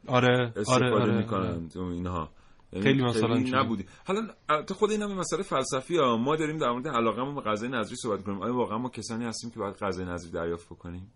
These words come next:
Speaker 1: بله، اینم مهمه.
Speaker 2: یعنی ما همه به خوردن این چلو قیمه در ایام محرم عادت کردیم. یه تلفنی هم داشت-، داشتیم، دوستی گفتن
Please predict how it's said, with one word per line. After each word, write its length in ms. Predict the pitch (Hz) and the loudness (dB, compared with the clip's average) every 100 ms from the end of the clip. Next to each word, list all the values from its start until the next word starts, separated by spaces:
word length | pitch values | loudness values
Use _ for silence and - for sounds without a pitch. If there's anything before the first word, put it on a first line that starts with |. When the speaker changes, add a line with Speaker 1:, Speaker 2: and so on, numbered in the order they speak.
| _ - | _ 0
Speaker 1:
بله، 280 | 104 98 | 0 0
اینم 280 | 98 98 95 | -2 -4 -6
مهمه. 340 | 95 95 95 98 _ _ _ _ - | -6 -8 -10 -14 _ _ _ _ -2
Speaker 2:
یعنی 120 | 101 | 2
ما 100 | 127 | 2
همه 300 | 123 113 120 | 2 2 2
به 320 | 135 123 110 - | 4 4 2 -4
خوردن 480 | - 117 110 110 127 | -10 -2 0 2 0
این 420 | 127 113 113 95 | 2 2 2 0
چلو 320 | - 117 104 101 | -4 -2 0 0
قیمه 520 | 104 98 101 117 120 147 - - | -2 -2 -2 -2 -4 -10 -20 -6
در 260 | 95 98 60 | -2 0 0
ایام 220 | 98 98 | 0 0
محرم 320 | 98 98 123 - | 0 0 0 -2
عادت 280 | 104 113 120 - | 0 0 0 -2
کردیم. 400 | 95 85 87 87 | 0 0 -2 -6
یه 60 | |
تلفنی 440 | 92 98 90 95 101 | -6 -6 -6 -6 -6
هم 100 | 104 | -4
داشت-، 340 | 107 - 101 | -6 -8 -6
داشتیم، 260 | 107 110 101 | -6 -4 -8
دوستی 260 | 104 - | -6 -6
گفتن 280 | 107 104 101 | -6 -4 -6